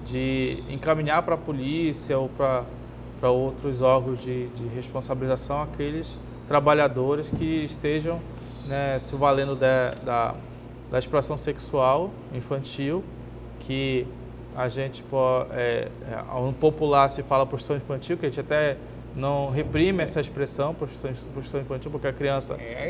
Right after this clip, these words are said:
Speaker 1: não
Speaker 2: exploração de criança,
Speaker 1: é,
Speaker 2: sexual
Speaker 1: não é
Speaker 2: de criança,
Speaker 1: levada
Speaker 2: né?
Speaker 1: porque
Speaker 2: Porque a
Speaker 1: ela quer
Speaker 2: prostituição
Speaker 1: como
Speaker 2: já,
Speaker 1: adulto.
Speaker 2: já tem um, um outro,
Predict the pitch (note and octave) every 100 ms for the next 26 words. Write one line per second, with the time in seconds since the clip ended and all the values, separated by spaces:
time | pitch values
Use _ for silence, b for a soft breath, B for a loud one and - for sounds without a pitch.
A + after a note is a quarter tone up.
0 | F3 C#3+ D#3 D3+ - D#3+ D#3+ E3+ E3+ B2
1 | B2+ D3 D3+ C3+ C3+ D3 E3+ E3+ D3+ B2+
2 | C#3 C#3 C3+ B2 B2 B2 C3+ B2+ C#3+ C3
3 | D3+ D3 D3 E3 E3+ D3+ C#3+ C#3 C3 C3
4 | C#3 C3+ B2+ B2 B2+ C3+ B2 A#2+ B2 A#2+
5 | C#3 - B2+ A#2